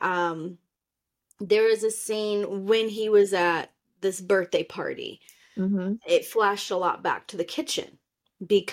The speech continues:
Speaker 2: Mm.
Speaker 1: because the kitchen, he put Sydney in charge. He had that talk with Sydney, um, which was part of the fixing. He wanted to go the French way.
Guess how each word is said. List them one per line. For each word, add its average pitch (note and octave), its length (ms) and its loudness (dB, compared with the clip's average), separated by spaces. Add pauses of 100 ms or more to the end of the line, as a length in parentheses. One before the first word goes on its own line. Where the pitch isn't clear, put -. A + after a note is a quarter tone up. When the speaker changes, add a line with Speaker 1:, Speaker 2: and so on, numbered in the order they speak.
(100)
Speaker 2:
Mm. F3+ 160 4
Speaker 1:
because F3 500 2 (800)
the F#3 160 0
kitchen, F#3 840 0 (400)
he G#3 280 -4
put - 280 -8
Sydney F#3+ 480 0
in B2+ 100 -10
charge. - 600 -10 (200)
He F#3+ 340 -6
had E3+ 260 -2
that - 200 -8
talk - 320 -8
with G3 120 -8
Sydney, E3+ 640 -2 (640)
um, F3+ 280 2
which F3 180 -2
was F3 120 -8
part F3 240 -4
of G3 100 -2
the G#3 80 -8
fixing. E3 680 -4
He F3+ 120 -6
wanted F3 220 -2
to F3 60 -4
go E3+ 140 4
the E3 100 -2
French - 440 -4
way. A#2+ 400 -10